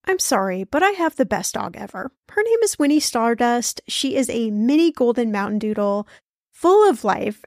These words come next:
and I would do just about anything to keep her happy, healthy, and safe. Today's episode is sponsored by the A S P C A Pet Health Insurance Program. Your pet is part of your family, and you want to do the best for them. But vet bills can really add up.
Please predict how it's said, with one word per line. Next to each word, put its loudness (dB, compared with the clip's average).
and -4
I 2
would 4
do 0
just -4
about 0
anything 0
to -8
keep -6
her -4
happy, 0
healthy, -4
and -4
safe. -6
Today's 2
episode 2
is -2
sponsored 0
by 0
the -2
A 2
S 0
P -8
C -2
A 0
Pet -8
Health -4
Insurance -6
Program. -8
Your -2
pet -2
is -2
part 2
of 0
your 0
family, -4
and 0
you 2
want 2
to 0
do 4
the 0
best -4
for -2
them. -8
But -2
vet 0
bills 0
can 2
really 0
add -4
up. -8